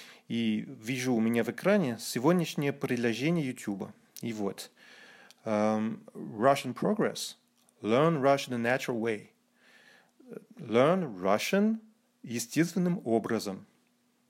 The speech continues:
Шутка, шутка, шутка. Это, э, напоминает мне тупые рекламы, как, э,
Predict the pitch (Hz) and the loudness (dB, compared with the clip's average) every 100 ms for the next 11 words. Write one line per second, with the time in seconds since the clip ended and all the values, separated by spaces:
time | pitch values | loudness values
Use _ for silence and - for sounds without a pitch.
0 | _ _ _ - - - 208 220 190 - | _ _ _ -20 -8 0 0 2 0 0
1 | 170 170 147 117 104 110 101 _ _ _ | -2 0 -2 -2 -6 -8 -12 _ _ _
2 | - - - - - 117 131 120 110 110 | -20 -20 -20 -16 -10 0 4 6 4 0
3 | 117 117 - - 131 127 135 160 143 127 | -4 -8 -8 -10 0 0 4 4 4 0
4 | 117 113 - 117 123 127 110 - - - | -2 -6 -4 -2 2 2 0 -2 -8 -4
5 | 139 131 120 117 - 131 120 110 - 117 | -2 0 0 -2 0 2 2 0 -2 -4
6 | 107 - 107 | -4 -2 -2